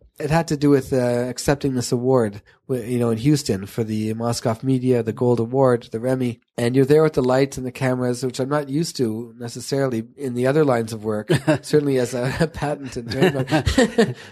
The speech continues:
Speaker 2: Right.
Speaker 1: you know, but it's rewarding. And I think everybody,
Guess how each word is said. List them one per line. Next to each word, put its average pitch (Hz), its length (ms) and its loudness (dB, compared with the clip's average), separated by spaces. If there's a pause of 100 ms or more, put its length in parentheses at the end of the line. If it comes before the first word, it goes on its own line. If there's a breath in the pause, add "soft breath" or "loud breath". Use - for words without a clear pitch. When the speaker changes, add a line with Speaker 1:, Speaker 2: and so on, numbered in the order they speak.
Speaker 2:
Right. 147 400 2
Speaker 1:
you 160 60 -4
know, 143 120 0
but 143 140 -4
it's 151 180 -2
rewarding. 180 540 2
And 120 100 -2
I 127 60 -2
think 180 260 -4
everybody, 151 760 -2